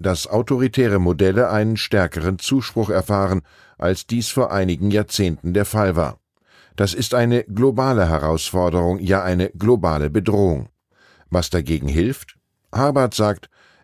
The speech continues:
„Immer wieder erklären, dass und weshalb kein System besser in der Lage ist, das Individuum in eine gute Zukunft zu führen,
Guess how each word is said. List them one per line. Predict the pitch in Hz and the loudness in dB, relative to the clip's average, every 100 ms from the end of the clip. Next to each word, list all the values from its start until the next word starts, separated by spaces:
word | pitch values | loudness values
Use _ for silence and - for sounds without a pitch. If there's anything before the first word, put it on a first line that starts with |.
| - | -2
„Immer | 139 165 143 | 2 2 2
wieder | 127 120 | 2 2
erklären, | 107 107 107 104 104 135 110 | 0 -2 0 2 2 0 0
dass | 110 110 | 0 0
und | - 123 113 | -4 -4 0
weshalb | 104 92 123 131 - - | 0 0 0 0 -2 -2
kein | 110 104 | 0 0
System | 90 82 - 95 82 71 | 0 -2 0 0 0 -2
besser | 107 107 92 76 | -2 0 -2 -2
in | |
der | 76 80 | -2 0
Lage | 82 82 85 | 0 0 0
ist, | 95 92 - _ _ _ _ | -2 -4 -8 _ _ _ _
das | - 85 | -4 -2
Individuum | 85 98 90 98 117 120 98 92 | 0 0 0 0 2 4 2 0
in | 80 | 0
eine | 82 85 | -2 -2
gute | 76 90 107 104 | 0 0 0 -2
Zukunft | - 131 104 90 80 - - | -2 -2 0 -2 -2 -8 -6
zu | 90 | -4
führen, | - 92 90 87 | 0 2 2 0